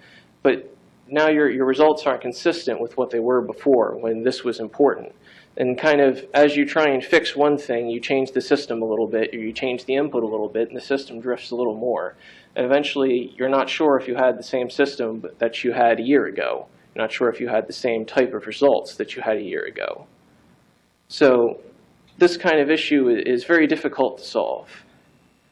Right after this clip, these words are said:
How do we try to solve it now? Well, we try to solve it with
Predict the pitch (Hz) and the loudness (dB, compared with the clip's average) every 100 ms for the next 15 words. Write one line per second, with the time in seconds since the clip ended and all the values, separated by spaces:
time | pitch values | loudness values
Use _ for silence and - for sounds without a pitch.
0 | _ _ _ _ _ _ _ _ _ _ | _ _ _ _ _ _ _ _ _ _
1 | 143 160 147 143 135 - - _ - - | 0 2 2 2 0 -2 -12 _ -6 0
2 | 339 175 143 - 135 120 120 143 147 113 | 2 2 2 4 4 4 0 0 0 0
3 | 101 110 - _ _ _ 135 127 123 123 | -2 -4 -8 _ _ _ 4 4 4 2
4 | 131 127 180 190 139 - 120 117 117 123 | 0 2 4 4 2 2 2 4 0 -2
5 | 110 | -8